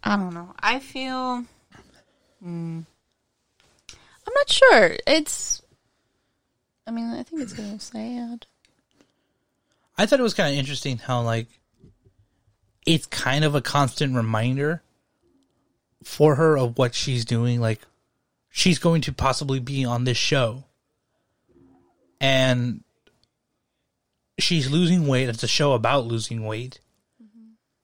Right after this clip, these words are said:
Speaker 2: And so, like, it was kind of interesting to see, like, "Oh, this is a nice reminder of, like, hey, this is my end goal. Here, here's my end goal in, on T V. I'm gonna try to get there."
Speaker 1: Mm-hmm.
Speaker 2: And then it becomes almost like a, ooh, excuse me.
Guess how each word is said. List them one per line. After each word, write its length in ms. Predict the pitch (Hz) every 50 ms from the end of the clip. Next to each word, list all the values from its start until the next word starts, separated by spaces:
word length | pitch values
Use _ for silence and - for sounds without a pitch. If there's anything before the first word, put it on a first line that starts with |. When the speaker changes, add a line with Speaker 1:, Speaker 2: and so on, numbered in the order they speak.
| _ _ _ -
Speaker 2:
And 200 | 151 143 139 131
so, 200 | - 165 151 143
like, 260 | 139 139 127 - -
it 80 | - 160
was 140 | 147 143 -
kind 220 | - - 175 170
of 80 | 143 135
interesting 420 | 147 156 147 147 123 - 143 127 117
to 80 | 127
see, 240 | 113 - - 131 120
like, 240 | 123 120 120 127 - _ _ _ _ _ _ _ _ _ _ _ _ _ _ _ _ _ _ -
"Oh, 200 | 233 247 208 170
this 200 | 160 190 175 -
is 100 | 185 175
a 40 | 165
nice 280 | 151 147 147 139 -
reminder 400 | - 139 131 135 135 135 131 131
of, 180 | 123 123 117 113
like, 220 | 127 123 120 120 - _ _ _ _ _
hey, 160 | - 185 170
this 180 | 160 180 180
is 60 | 185 175
my 160 | 156 151 147
end 240 | 139 143 143 135 123
goal. 300 | 131 131 127 113 110 107
Here, 240 | - - 165 151
here's 320 | 147 135 123 151 170 156 135
my 100 | 147 139
end 220 | 131 127 127 127
goal 340 | 120 127 123 123 120 117 113
in, 220 | 117 123 131 135 - -
on 140 | 131 123 110
T 300 | - - - 147 135 131
V. 260 | 123 127 127 123 120
I'm 120 | 113 117
gonna 220 | 123 127 127 123 113
try 220 | - - 135 123
to 60 | 120
get 220 | 120 - 135 123 - _
there." 420 | - 139 139 120 113 113 - - - _ _ _ _ 233
Speaker 1:
Mm-hmm. 260 | 226 220 220 202 208 208 - _ _ _ _ _ _ _ _
Speaker 2:
And 120 | - 147 165
then 100 | 175 190
it 80 | 180
becomes 340 | 160 165 - - 156 160 160
almost 320 | 151 135 139 143 131 -
like 220 | 139 123 113 - -
a, 300 | 113 110 110 110 110 110 - _ _ _ _ _ _ _ _ _ _ 64 _ _ _ _ _ _ _ _ _ _ _ - 202
ooh, 100 | 202 143
excuse 280 | 107 - - 127 104 117
me. 120 | 117 -